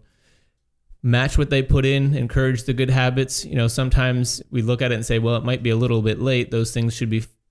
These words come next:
put in there fundamentally at an early age, but it's never too late. You know, those are good things to kinda consider in there and factor on and play with. Um,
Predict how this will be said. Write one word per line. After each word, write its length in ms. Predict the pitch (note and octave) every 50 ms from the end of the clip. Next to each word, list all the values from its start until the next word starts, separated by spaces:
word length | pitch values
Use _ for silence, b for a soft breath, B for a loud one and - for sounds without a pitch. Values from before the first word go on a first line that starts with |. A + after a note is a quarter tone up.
| _ -
put 160 | - D3 B2
in 120 | B2 A#2
there 200 | A2+ A2 A2 A2
fundamentally 560 | - - A#2+ A#2 A#2 A2 A2+ A#2 A#2 A2+ A2 G#2+
at 80 | G#2+
an 80 | G#2+ G#2+
early 340 | - B2 B2 A#2+ A2+ A2+ A#2
age, 240 | A#2+ B2+ B2 B2
but 120 | C#3 D3 D3
it's 160 | D3 - -
never 200 | A#2 A2 A2 A2+
too 200 | G#2 - A#2+ A2
late. 340 | G#2+ G#2 G#2+ A2 - - _ _ -
You 100 | - A2
know, 320 | G#2 G#2 G#2+ A2+ C3+ - _ _ _ _ -
those 200 | - A#2 A#2 A#2
are 60 | A#2+ A2+
good 200 | A#2 A#2+ A2 -
things 240 | B2 A2+ A2+ A2+
to 100 | B2+ B2
kinda 200 | A#2 A#2+ A2 G#2+ G#2
consider 420 | - A2 G#2+ - - C#3 B2+ B2+
in 80 | B2+ B2+
there 180 | C3 C3 B2+
and 100 | B2 A2+
factor 400 | - - B2 A#2+ B2 A#2+ - -
on 160 | C3+ C3 B2+ A#2
and 100 | A2 G#2+
play 200 | - B2 A#2+ B2
with. 280 | B2+ B2+ C3 - - - b b b b b b b b b b b b
Um, 360 | - A2+ G#2+ G#2+ G#2+ C#3 D#3+